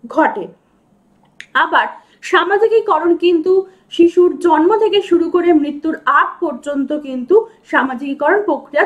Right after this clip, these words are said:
চলতে থাকে, অর্থাৎ প্রথমটাও ঠিক হলো, দ্বিতীয়টাও ঠিক, তৃতীয়টাও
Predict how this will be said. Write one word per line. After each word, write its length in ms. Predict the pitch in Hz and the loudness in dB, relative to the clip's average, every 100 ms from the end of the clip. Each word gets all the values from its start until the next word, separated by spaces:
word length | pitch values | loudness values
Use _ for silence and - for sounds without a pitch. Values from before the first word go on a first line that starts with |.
| 349 | 0
চলতে 260 | 262 247 262 | -2 -2 -4
থাকে, 260 | 330 285 - - _ _ _ | -2 -4 -6 -16 _ _ _
অর্থাৎ 320 | 254 254 349 359 - _ _ | -2 0 0 0 -6 _ _
প্রথমটাও 560 | 320 320 381 415 381 359 349 | -4 0 0 2 2 2 0
ঠিক 180 | - 277 294 - | -10 -10 -12 -4
হলো, 240 | 339 320 320 320 | 0 4 2 0
দ্বিতীয়টাও 500 | 269 233 311 330 339 339 | -6 -6 -4 0 0 0
ঠিক, 160 | 311 330 - - | 0 -4 -6 -10
তৃতীয়টাও 560 | 240 254 254 247 359 | -8 -4 -4 0 0